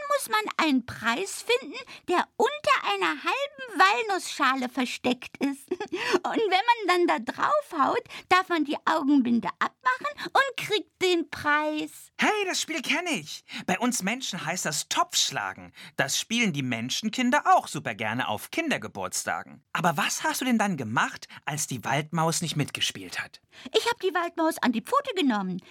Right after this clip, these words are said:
Speaker 1: Ich wollte sie zu den anderen Tierkindern bringen. Aber sie hat ihre Pfote ganz schnell weggezogen.
Speaker 2: Weil sie sich nicht getraut hat?
Speaker 1: Genau, aber ich hab die Pfote einfach ganz vorsichtig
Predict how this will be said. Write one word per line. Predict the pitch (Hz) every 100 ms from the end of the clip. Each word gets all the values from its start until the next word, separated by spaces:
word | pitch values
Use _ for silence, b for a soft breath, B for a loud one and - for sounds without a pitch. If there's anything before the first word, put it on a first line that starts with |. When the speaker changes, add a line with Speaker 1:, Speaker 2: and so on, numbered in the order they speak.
| B
Speaker 1:
Ich | - -
wollte | 339 302
sie | 269 359
zu | 466
den | 539 587 554 494
anderen | 339 262
Tierkindern | - 269 - 254 220 202 202
bringen. | 208 202 165 175 B B B
Aber | 440 480 320
sie | 370
hat | 381
ihre | 240 277
Pfote | 240 285 294 -
ganz | 277 554 605 -
schnell | 427 466 466 427 480
weggezogen. | - - - 240 214 165 175 180 -
Speaker 2:
Weil | 107 120
sie | 143
sich | 151 151
nicht | 139
getraut | 139 - 95 113 143
hat? | 302 359 - _ _ - 571 587
Speaker 1:
Genau, | 466 254 190 b b -
aber | 453 427
ich | -
hab | 403 -
die | 339
Pfote | - 392 392 - -
einfach | 339 294 233 - -
ganz | 427 480 523 523 539 -
vorsichtig | - 370 370 370 392 - 466 -